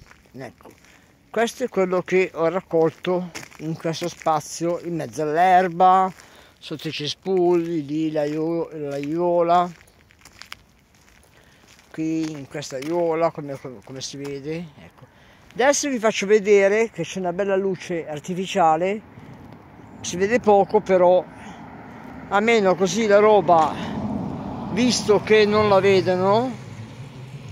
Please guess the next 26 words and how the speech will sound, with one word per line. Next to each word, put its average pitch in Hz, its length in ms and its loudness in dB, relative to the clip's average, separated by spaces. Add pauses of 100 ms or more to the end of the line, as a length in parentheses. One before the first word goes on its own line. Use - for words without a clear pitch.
(840)
di 185 200 -6
giorno, 190 760 2 (840)
e 165 140 -4
io 202 140 4
la 160 100 2
vedo 160 240 -4
di 143 160 -8
notte, 165 640 -6 (1000)
un 147 180 -12
po' 247 140 6
col 233 180 2
cellulare, 165 640 0
un 131 160 -10
po' 202 140 -2
con 180 140 0
le 165 160 0
luci 180 300 -6
artificiali, 165 920 -2 (180)
però 151 380 0 (220)
di 147 160 -12
giorno 151 380 -4
logicamente 147 520 -6
si 139 140 -6
vede 139 260 -8
molto 185 420 4
meglio, 143 600 0